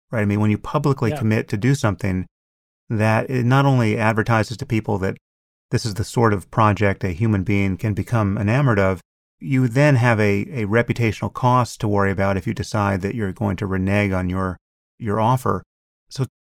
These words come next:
Speaker 1: talk for a few minutes about the significance of talking about any of this in the first place.
Speaker 2: Yeah, so I think the public aspect is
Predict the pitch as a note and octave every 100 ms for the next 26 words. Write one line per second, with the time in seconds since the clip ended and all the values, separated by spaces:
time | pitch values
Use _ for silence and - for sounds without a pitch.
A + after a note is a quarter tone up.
0 | _ - D#3+ D3+ - _ _ - - A#2
1 | A2 - _ _ - C3+ B2+ A2+ G#2+ -
2 | - G#2+ G#2 G#2 - A#2 G2+ F#2+ F#2 F2
3 | _ _ _ _ - - B2 A#2 B2 A#2+
4 | G#2+ G2 F2 - - A#2+ G2 F2+ - _
5 | _ _ _ _ - A#2+ G#2+ A2+ G2+ G#2
6 | G2+ G2 F2+ F#2 - F#2 - A2 - F#2+
7 | - _ _ _ - D#3+ G#2+ - D#3+ D#3+
8 | C#3 A3 - C3+ - - D3 C#3+ B2+ B2+
9 | - C#3 D#3+ - - _ D3+ B2 G#2 -